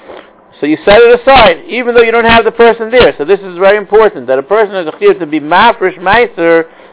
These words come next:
even if the person is not there. Simply the act of hafrasha is the mitzvah of meiser,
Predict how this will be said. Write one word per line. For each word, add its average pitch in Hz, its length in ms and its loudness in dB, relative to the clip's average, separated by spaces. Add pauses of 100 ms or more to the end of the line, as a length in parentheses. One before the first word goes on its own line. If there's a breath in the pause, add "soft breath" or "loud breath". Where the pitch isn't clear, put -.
(160 loud breath)
even 220 280 -4
if 190 80 -2
the 180 80 -4
person 185 380 0
is 143 140 -8
not 151 340 0
there. 104 320 -2 (720 soft breath)
Simply 214 260 2
the 170 120 0
act 208 340 0
of 175 80 -2
hafrasha 175 760 0
is 175 240 0
the 143 80 -6
mitzvah 156 360 -4
of 131 380 0
meiser, 135 680 0